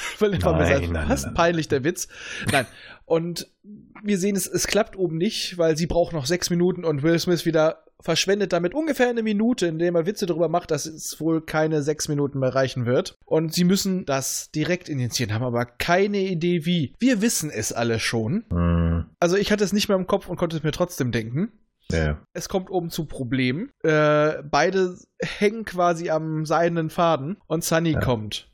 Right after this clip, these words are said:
Speaker 2: Natürlich muss die Frau da irgendwo in Gefahr hängen und oh
Speaker 1: Ja,
Speaker 2: Gott, oh Gott, oh Gott, oh Gott.
Speaker 1: aber diesmal ver-,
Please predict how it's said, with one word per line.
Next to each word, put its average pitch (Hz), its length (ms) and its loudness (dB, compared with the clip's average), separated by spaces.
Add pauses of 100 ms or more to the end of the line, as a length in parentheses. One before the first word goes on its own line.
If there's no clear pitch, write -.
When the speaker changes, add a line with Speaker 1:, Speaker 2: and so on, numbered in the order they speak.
Speaker 2:
Natürlich 107 520 2
muss 110 200 2
die 101 100 0
Frau 98 460 0
da 95 100 2
irgendwo 92 540 2
in 87 100 0
Gefahr 90 540 0
hängen 92 800 2 (100)
und 95 160 -2
oh 98 180 0
Speaker 1:
Ja, 208 140 4
Speaker 2:
Gott, - 0 -
oh 220 320 4
Gott, 214 60 4
oh 214 340 2
Gott, 202 160 -6
oh - 40 -18
Gott. - 100 -4
Speaker 1:
aber 196 220 4
diesmal 220 380 2
ver-, 185 360 -6